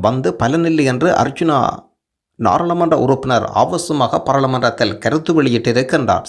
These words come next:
சபாநாயகரை நோக்கி. நாடாளுமன்றத்தில் தமக்கு உரையாற்றுவதற்குரிய நேரம் ஒதுக்குவதில் தொடர்ந்தும் சிக்கல் நிலவுவதாகவும் யாழ் மாவட்ட சுயேட்சை நாடாளுமன்ற உறுப்பினர் ராமநாத அர்ச்சுனா சபையில் வேண்டுகோள் வைத்திருக்கின்றார்.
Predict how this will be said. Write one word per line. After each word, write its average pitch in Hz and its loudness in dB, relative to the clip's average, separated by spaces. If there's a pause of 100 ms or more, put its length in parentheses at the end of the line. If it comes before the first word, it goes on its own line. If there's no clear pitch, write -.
சபாநாயகரை 127 0
நோக்கி. 95 -2 (1300)
நாடாளுமன்றத்தில் 127 0
தமக்கு 127 -4
உரையாற்றுவதற்குரிய 131 0
நேரம் 135 2
ஒதுக்குவதில் 151 0
தொடர்ந்தும் 156 0
சிக்கல் 160 0
நிலவுவதாகவும் 135 2
யாழ் 117 2
மாவட்ட 156 0
சுயேட்சை 160 0
நாடாளுமன்ற 135 2
உறுப்பினர் 110 2 (360)
ராமநாத 165 2
அர்ச்சுனா 123 2
சபையில் 156 0
வேண்டுகோள் 135 2
வைத்திருக்கின்றார். 123 0